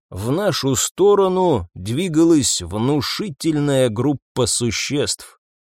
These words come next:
Вышедшая луна озарила их неестественно длинные ноги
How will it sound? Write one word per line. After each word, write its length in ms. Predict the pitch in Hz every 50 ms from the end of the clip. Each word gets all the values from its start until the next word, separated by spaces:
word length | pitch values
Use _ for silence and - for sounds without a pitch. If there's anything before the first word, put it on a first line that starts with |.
| _ _ _ _ _ 85
Вышедшая 720 | 95 117 170 180 - - 151 139 - - 143 139 135 135
луна 440 | 131 143 147 147 156 170 170 160 143
озарила 440 | 127 107 120 131 139 147 160 151 143
их 340 | 139 143 147 139 - -
неестественно 1000 | - 107 120 135 143 143 139 - - - 165 156 139 - - 131 135 135 135 131
длинные 580 | 127 123 135 143 147 143 139 139 135 135 135 135
ноги 600 | 139 147 170 185 185 170 147 151 170 160 147 -